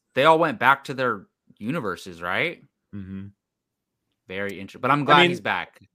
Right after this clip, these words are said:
Speaker 2: yeah, I
Speaker 1: glad
Speaker 2: mean,
Speaker 1: he's
Speaker 2: he,
Speaker 1: back,
Speaker 2: he
Speaker 1: though.
Speaker 2: had, he had the closest relationship with Miles, so it kinda makes sense that he's back.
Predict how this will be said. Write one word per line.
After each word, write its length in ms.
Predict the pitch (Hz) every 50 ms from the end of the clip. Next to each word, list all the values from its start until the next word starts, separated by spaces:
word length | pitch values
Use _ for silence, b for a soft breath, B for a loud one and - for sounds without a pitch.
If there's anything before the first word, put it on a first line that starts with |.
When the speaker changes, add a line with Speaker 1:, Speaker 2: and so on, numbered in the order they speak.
| _ -
Speaker 2:
yeah, 240 | 165 170 175 175
I 40 | 170
Speaker 1:
glad 40 | 170
Speaker 2:
mean, 100 | 175 170
Speaker 1:
he's 20 |
Speaker 2:
he, 60 | 175 185
Speaker 1:
back, 140 | - - 165
Speaker 2:
he 120 | 175 196 196
Speaker 1:
though. 60 | 196
Speaker 2:
had, 140 | 190 190 175 147
he 200 | 165 156 170 180 175
had 260 | 175 170 165 151 139
the 80 | 147
closest 440 | 131 - 143 139 135 131 143 135 - 127
relationship 500 | 123 117 117 120 117 - - 120 110 -
with 100 | 104 95
Miles, 440 | 104 101 98 101 104 110 113 110 -
so 140 | - 117 110
it 80 | 104
kinda 180 | - 113 110 107
makes 260 | 104 104 95 - -
sense 340 | - 98 98 104 110 107 -
that 120 | 113 110
he's 180 | 113 120 113 110
back. 480 | 110 117 113 120 131 - _ - -